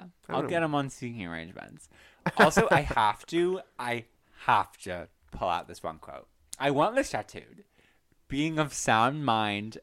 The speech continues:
Speaker 2: and below average <laughs> breast size."
Speaker 1: That is a great line.
Speaker 2: That is so funny.
Speaker 1: That is very funny. And they talk about her small boobs a lot. Imagine getting cast in a role, being Emma Stone, um, who she's fine. She's
Speaker 2: Yeah.
Speaker 1: fine now.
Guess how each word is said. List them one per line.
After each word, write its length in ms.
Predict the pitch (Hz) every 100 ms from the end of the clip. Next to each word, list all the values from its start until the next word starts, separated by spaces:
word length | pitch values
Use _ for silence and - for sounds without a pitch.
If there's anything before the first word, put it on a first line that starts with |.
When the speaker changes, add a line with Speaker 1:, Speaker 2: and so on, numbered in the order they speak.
| -
Speaker 2:
and 240 | 123 123 113
below 640 | 120 107 101 104 107 110
average 680 | 101 98 92 - 98 - -
<laughs> 0 |
breast 400 | 113 - - -
size." 580 | - - - - 127 -
Speaker 1:
That 160 | 110
is 80 | 131
a 60 | 110
great 260 | 98 92
line. 440 | 85 87 82 82 110
Speaker 2:
That 180 | 131 135
is 140 | 151
so 400 | - - 135 127
funny. 540 | 113 131 127 104 90 95
Speaker 1:
That 160 | 127
is 140 | 131 131
very 200 | 135 127
funny. 320 | 127 120 117 - - - -
And 200 | 151 123
they 280 | 113 170 254
talk 280 | 285 277 190
about 240 | 151 156
her 180 | 139 131
small 240 | - 147
boobs 220 | 127 127 110
a 40 |
lot. 320 | 98 101 85 - - -
Imagine 320 | 440 285 320
getting 220 | 262 202 -
cast 400 | - - 123 135
in 80 | 143
a 40 | 120
role, 340 | 107 104 113
being 200 | 104 117
Emma 160 | 117 120
Stone, 540 | - 107 98 107 123 - _ _ -
um, 380 | 135 127 117 -
who 120 | 170
she's 300 | - 147 -
fine. 420 | - 82 73 85
She's 240 | - - 131
Speaker 2:
Yeah. 40 |
Speaker 1:
fine 180 | 135 107
now. 260 | 82 69 -